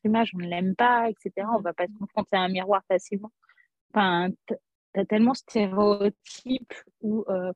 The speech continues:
Speaker 1: faut être mince, faut être, euh, ça. Enfin, moi, je me rappelle, à l'école, et cetera, on m'a toujours dit, « Bah, t'es grosse, en fait. »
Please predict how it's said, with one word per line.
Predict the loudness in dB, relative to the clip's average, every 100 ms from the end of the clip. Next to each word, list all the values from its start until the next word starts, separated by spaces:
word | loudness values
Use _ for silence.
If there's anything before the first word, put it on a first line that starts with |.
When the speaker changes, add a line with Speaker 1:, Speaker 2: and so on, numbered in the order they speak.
| -4
Speaker 1:
faut | -2
être | -2 2
mince, | 2 2 0 -2
faut | -2
être, | -4 -2
euh, | 0 0 -2
ça. | -2 -2 -2 -6
Enfin, | -6
moi, | -2 -2
je | -4
me | -4
rappelle, | -2 2
à | 2
l'école, | 2 0 0 0
et | -4
cetera, | -6 -4
on | -2
m'a | -4
toujours | -4 0 0
dit, « | 0
Bah, | -4 -2
t'es | -2
grosse, | 2 0 2
en | -2
fait. » | 0 -2